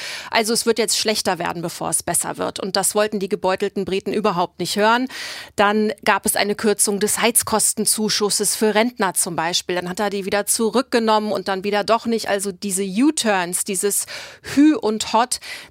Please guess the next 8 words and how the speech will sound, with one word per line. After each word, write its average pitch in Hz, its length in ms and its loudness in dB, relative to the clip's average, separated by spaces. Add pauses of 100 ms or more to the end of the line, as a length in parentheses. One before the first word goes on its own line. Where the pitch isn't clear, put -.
das - 440 2
hat - 220 -2
man 202 160 0
ihm 202 160 -2
hier 190 160 0
einfach 175 320 -4
nicht 170 160 -8
verziehen. 160 480 -6